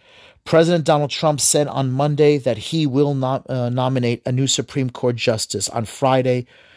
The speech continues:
or Saturday, and that his nominee will be someone who would abide by the Constitution. The president said he wanted to wait un-, uh,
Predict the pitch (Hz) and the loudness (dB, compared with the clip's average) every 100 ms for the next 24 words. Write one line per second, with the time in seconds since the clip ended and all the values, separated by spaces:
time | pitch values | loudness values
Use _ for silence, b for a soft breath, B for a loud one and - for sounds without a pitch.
0 | b - 117 - 131 117 110 101 b b | b -6 0 2 2 2 -2 -4 b b
1 | b - 120 117 127 113 127 131 135 147 | b -6 -4 -2 -2 -2 0 2 2 2
2 | 180 165 143 123 117 - 165 165 170 143 | 2 2 -2 -2 -2 0 2 2 -2 -2
3 | 143 123 147 156 143 123 131 131 120 120 | -4 0 0 0 -2 -2 0 0 0 -2
4 | 113 - 120 110 107 - 101 - 82 - | -4 -4 -6 -6 -6 -6 -4 -6 -10 -18
5 | B B B B B B 131 - 170 170 | B B B B B B -2 2 4 4
6 | 180 160 175 135 156 139 147 156 151 - | 2 0 0 0 -2 -2 0 0 -4 -6
7 | 127 143 143 139 b b b b b _ | -2 2 2 0 b b b b b _
8 | - 135 131 - 135 123 117 113 113 | -4 -4 -4 -4 0 2 2 0 0